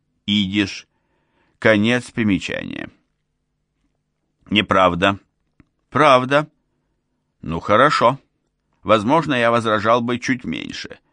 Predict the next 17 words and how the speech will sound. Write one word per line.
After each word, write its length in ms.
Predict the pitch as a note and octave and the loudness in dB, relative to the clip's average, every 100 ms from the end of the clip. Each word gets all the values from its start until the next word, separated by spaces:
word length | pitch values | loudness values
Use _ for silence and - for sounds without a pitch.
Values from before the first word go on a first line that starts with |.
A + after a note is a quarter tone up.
| _ _ _ _ _ - | _ _ _ _ _ -2
Не 360 | A#2 D#3 D#3 | 2 4 4
из 100 | C3 | 2
религиозных 800 | B2 B2 B2 A#2 A2 G#2 F#2+ F#2+ | 0 0 0 0 0 0 -2 -6
соображений, 880 | - F#2+ F2+ F2+ F2 F2+ F2 F2 F2 - | -2 -2 -2 -4 -4 -4 -2 -2 -4 -2
а 100 | F#2+ | -2
потому 340 | A2 A#2 C#3 | -2 -2 -4
что 160 | - A2+ | -4 -6
евреев 560 | A2 G#2 B2+ D3+ A#2+ | -4 -4 -4 -4 -4
не 120 | A#2+ | -6
прельщает 800 | - G#2 G2 - D3 C#3+ A#2+ F2+ - | -4 -6 -6 -6 -2 0 0 -4 -6
идея 580 | G#2+ F#2 G2 G2 D#2+ - _ | -6 -2 -2 -2 -4 -8 _
создать 560 | - G#2 F2 G2+ F#2+ | -4 -2 0 0 -2
больше 600 | F2+ F2+ G#2+ F#2 - G#2 | -4 0 2 2 -2 -4
шума». 560 | - G#2 F#2+ F#2+ F#2 - _ _ _ _ _ _ _ _ _ _ - | -4 -2 0 2 2 0 _ _ _ _ _ _ _ _ _ _ -4
Она 260 | F2+ A2+ C3 | 0 0 0
снова 440 | - A2+ G2+ F#2+ | 0 2 6 4
расхохоталась. 920 | G2 - G2 G2 F#2 F2 E2+ F2 - | 2 -2 -4 -4 -2 -2 -2 -4 -10